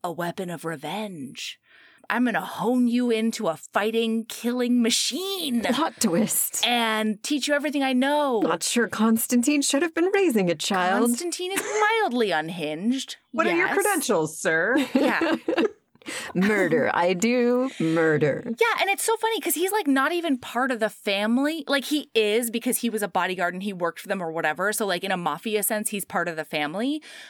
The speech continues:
Speaker 1: But he's not part of their, like, blood
Speaker 2: Is he
Speaker 1: family.
Speaker 2: still around? Is he still, like,
Speaker 1: Yes.
Speaker 2: he's in?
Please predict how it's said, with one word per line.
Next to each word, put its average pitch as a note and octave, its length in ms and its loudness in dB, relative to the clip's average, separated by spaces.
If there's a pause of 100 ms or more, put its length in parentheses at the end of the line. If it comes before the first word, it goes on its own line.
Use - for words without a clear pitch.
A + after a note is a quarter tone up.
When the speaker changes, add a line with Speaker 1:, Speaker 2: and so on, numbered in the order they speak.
(120)
Speaker 1:
But G#3+ 220 2 (120)
he's A#3 240 0
not C4+ 240 2
part A#3 240 0
of A3 100 -2
their, F#3+ 160 0
like, E3 240 -2
blood E3+ 220 2
Speaker 2:
Is E3+ 60 0
he G3+ 120 2
Speaker 1:
family. F3 220 0
Speaker 2:
still F3+ 380 2
around? F#3+ 800 0
Is F3 140 -4
he E3 80 -2
still, D#3 440 0 (240)
like, E3+ 100 0
Speaker 1:
Yes. F#3 180 2
Speaker 2:
he's D3+ 100 0
in? D3 360 -2